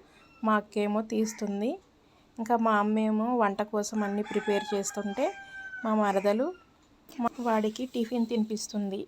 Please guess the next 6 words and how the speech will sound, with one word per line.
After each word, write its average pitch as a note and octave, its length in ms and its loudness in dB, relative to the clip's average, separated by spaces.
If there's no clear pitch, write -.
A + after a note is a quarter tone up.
మా G#3+ 180 0
అల్లుడికి G#3+ 460 0
మా A#3 80 0
మరదలు G#3+ 440 2
టిఫిన్ A3 320 0
తినిపిస్తుంది. G#3 680 -2